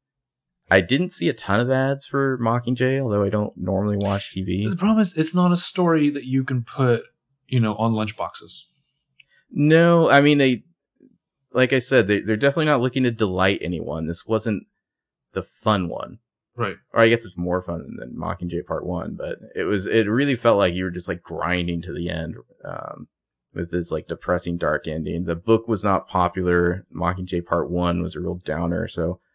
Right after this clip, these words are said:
Speaker 1: I could see a lot of reasons why this movie isn't gonna make as much money at the box office. And usually sequels in general don't make as much. Like, that's just a normal thing.
Speaker 2: Right. But, I mean, it,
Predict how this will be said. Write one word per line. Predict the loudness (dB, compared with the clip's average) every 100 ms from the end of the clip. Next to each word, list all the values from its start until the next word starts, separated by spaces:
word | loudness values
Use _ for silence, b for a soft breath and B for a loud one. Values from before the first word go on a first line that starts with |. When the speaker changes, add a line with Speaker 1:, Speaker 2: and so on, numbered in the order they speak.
| _ _ -2
Speaker 1:
I |
could | 0
see | 2 6
a |
lot | 6 6
of | 4
reasons | 0 -4
why | -4
this | -4 -4
movie | -6 -6 _
isn't | -10 -6 -4
gonna | -4
make | -4 -6
as | -8
much | -10 -10
money | -8 -8
at | -10
the |
box | -10 -10 -8
office. | -12 -12 -6
And | -2
usually | 0 0 -2
sequels | -2 -2 -2
in | -2
general | 0 2 2 0 -4 -10 0
don't | 0 2
make | 0 -2
as | -6
much. | -8 -8 -10
Like, | -4
that's | -2 0
just | -4 -2
a |
normal | -2 -2 -6 -8
thing. | -10 -14 -16 _ _ _ _ _
Speaker 2:
Right. | -12 -10 -10 _ _ _ _ B B B B 2
But, | 6
I |
mean, | 6 6
it, | 2